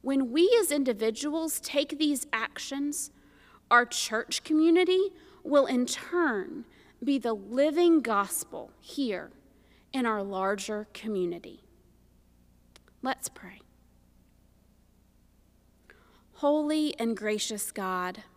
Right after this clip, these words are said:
for the gifts that you have given,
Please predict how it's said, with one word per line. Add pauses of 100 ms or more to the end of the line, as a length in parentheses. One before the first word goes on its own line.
(1080)
for
the
gifts (100)
that
you
have
given,